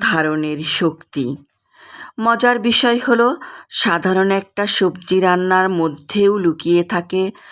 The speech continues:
ঘরের উষ্ণ ভালোবাসা, মায়ের মমতা, পরিবারের প্রতি যত্ন।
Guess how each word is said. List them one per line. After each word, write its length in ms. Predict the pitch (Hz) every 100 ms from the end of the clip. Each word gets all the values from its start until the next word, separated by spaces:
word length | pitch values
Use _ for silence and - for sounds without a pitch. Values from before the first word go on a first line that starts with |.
| - _ 170
ঘরের 460 | - 170 165 170
উষ্ণ 320 | 170 - - 180
ভালোবাসা, 680 | 180 190 151 151 156 - 175 175 220 - - - 165
মায়ের 440 | 156 160 175 180
মমতা, 600 | 180 156 156 156 156 170 180 214 _
পরিবারের 640 | 185 190 185 190 190 208 226
প্রতি 340 | - 208 165
যত্ন। 420 | 147 135 - _